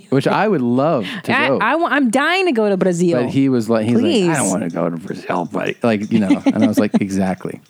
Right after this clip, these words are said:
Speaker 2: It's hot. It's,
Speaker 1: Yeah.
Speaker 2: it's muggy.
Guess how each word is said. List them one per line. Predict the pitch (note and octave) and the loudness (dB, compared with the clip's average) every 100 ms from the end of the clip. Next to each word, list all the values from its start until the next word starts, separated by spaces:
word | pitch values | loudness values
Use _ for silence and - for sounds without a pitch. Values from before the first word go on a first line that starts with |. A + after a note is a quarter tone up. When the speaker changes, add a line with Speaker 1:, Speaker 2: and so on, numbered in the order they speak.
| - | -6
Speaker 2:
It's | G4 F#4+ D4 G#3 G3 | -2 -2 0 0 0
hot. | - - G#3 G#3+ C#4+ - _ _ - | -2 -2 0 2 0 -4 _ _ -2
It's, | F3 E3+ | -2 0
Speaker 1:
Yeah. | D3 - - | -4 -6 -6
Speaker 2:
it's | A2 F#3 E3+ F3+ | 0 0 2 2
muggy. | F3 F3+ F#3+ G#3 A#3 C#4 | 2 2 2 2 2 0